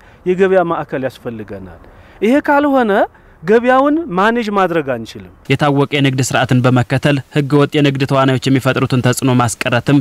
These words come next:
Speaker 2: የንቅናቄ መድረኩ ሌላኛው ዓላማ ነው። በቂ የግብርናና የኢንዱስትሪ ምርቶች ለገበያ እንዲቀርቡ በትኩረት መስራት ይገባል ያሉት ዶክተር ኢብራሂም የተገኘውን ምርት በአግባቡ ለገበያ እንዲቀርብ ማድረግም ዋነኛ የትኩረት አቅጣጫ እንደሚሆን ጠቅሰዋል።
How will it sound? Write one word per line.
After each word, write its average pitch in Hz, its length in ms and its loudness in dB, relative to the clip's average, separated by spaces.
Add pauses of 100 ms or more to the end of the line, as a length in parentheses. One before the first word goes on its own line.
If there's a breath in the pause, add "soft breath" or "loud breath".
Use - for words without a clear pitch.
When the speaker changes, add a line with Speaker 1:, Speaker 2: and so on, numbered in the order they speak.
(140)
Speaker 2:
የንቅናቄ 139 580 0
መድረኩ 120 400 0 (240)
ሌላኛው 123 400 0
ዓላማ 120 320 2
ነው። 117 140 0 (100)
በቂ 120 200 -2 (200)
የግብርናና 143 540 0
የኢንዱስትሪ 139 420 0
ምርቶች 139 460 0
ለገበያ 147 340 0
እንዲቀርቡ 143 400 -2
በትኩረት 139 460 -2
መስራት 131 320 -2
ይገባል 131 460 -2
ያሉት 127 220 -4
ዶክተር 123 320 -2
ኢብራሂም 127 460 0
የተገኘውን 139 640 0
ምርት 139 240 -2 (140)
በአግባቡ 143 440 -2
ለገበያ 131 340 0
እንዲቀርብ 127 440 -4
ማድረግም 123 560 0 (120)
ዋነኛ 139 340 0
የትኩረት 127 360 -4
አቅጣጫ 123 400 -6
እንደሚሆን 117 460 0
ጠቅሰዋል። 120 440 -2